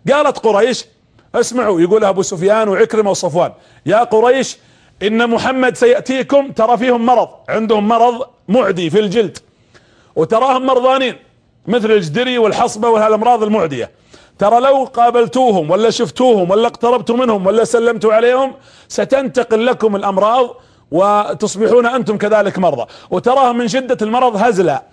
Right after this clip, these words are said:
يعني يمشي الواحد هزيل ما يقدر حتى يتحرك. هم على اعتبار أنهم جايين من سفر ومن مكان بعيد فظنوا أنهم سيدخلون بهذه الحالة، فقاموا الناس وطلعوا فوق الجبال، يعني تركوا بيوتهم وانحاشوا.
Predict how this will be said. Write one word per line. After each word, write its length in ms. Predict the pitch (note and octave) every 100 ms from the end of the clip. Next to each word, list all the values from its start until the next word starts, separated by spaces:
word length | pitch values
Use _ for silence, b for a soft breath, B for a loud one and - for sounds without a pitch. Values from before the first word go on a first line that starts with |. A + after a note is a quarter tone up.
| b b
يعني 300 | - G3+ A3+
يمشي 220 | B3 F#3+
الواحد 340 | A3 A#3+ G3 F#3+
هزيل 480 | G3 F#3 A3+ D3+ b b b
ما 140 | G#3 B3+
يقدر 220 | G3 A3
حتى 260 | F3+ G3 G#3
يتحرك. 440 | F#3+ G3 F3+ B2+ - b b b b B3
هم 220 | C4 A3+
على 260 | - G#3
اعتبار 400 | F#3+ F#3 G#3 A3+
أنهم 200 | A3 G3
جايين 320 | E3+ G3+ G#3+ F3+
من 120 | D#3+
سفر 340 | G3+ E3+ F3
ومن 140 | D#3 F3
مكان 360 | F#3 G#3+ F#3+
بعيد 340 | E3 F3 A3 - B B _
فظنوا 380 | G3+ A#3 B3+ A#3+
أنهم 140 | A3
سيدخلون 420 | F#3 G#3 F3 A#3
بهذه 380 | G#3 G3+ G3 F#3
الحالة، 360 | E3 D#3+ B2+ G#2 b b b b
فقاموا 480 | A3 G#3+ D4 C4 A#3
الناس 340 | G#3+ C4 B3+
وطلعوا 360 | G#3+ A#3+ A#3 A3+
فوق 220 | F#3+ A3
الجبال، 360 | G3 E3 F3+ C#3 - _ _ _ _ _ _ _ -
يعني 220 | D#3+ E3
تركوا 340 | - A3+ -
بيوتهم 520 | E3+ A3 A#3 G#3+ C4 B3+ B B
وانحاشوا. 520 | G3 A3 C#4+ A3+ C#3